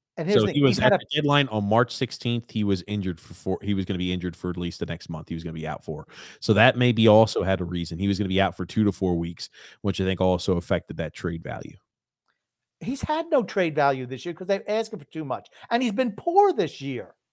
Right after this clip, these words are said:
Speaker 1: That's why his value isn't what it should be. What they should do is hold him.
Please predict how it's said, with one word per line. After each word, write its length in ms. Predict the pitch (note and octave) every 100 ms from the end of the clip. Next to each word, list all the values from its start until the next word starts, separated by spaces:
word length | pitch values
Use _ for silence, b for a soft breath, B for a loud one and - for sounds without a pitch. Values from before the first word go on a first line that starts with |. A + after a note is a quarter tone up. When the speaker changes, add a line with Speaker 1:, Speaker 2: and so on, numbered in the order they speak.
| _ _ _ _
Speaker 1:
That's 200 | A#3+ -
why 180 | F4 F4+
his 140 | C#4
value 400 | D#3+ E3 D#3 C#3+
isn't 160 | C#3 C3+
what 160 | B2+
it 100 | A#2+
should 240 | - B2 A#2+
be. 280 | C#3 B3+ - _ _ _ b b
What 180 | - E3+
they 140 | E3 C3
should 340 | - D4+ E4+
do 320 | E3 D3 C#3+ b -
is 160 | C3+
hold 380 | B2+ G3 B3 E3
him. 180 | C#3 C#3